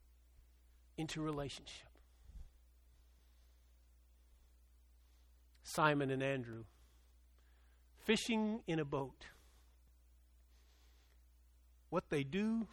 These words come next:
for a living. Please hear that. It was their profession. They were not poor. They were not rich.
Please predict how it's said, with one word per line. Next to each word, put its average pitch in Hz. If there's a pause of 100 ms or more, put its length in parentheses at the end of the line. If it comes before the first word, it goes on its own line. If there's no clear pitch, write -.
for 175
a 156
living. 143 (880)
Please 185
hear 143
that. 98 (1120)
It 175
was 180
their 175
profession. - (1160)
They 160
were 190
not 170
poor. 123 (760)
They 151
were 147
not 135
rich. -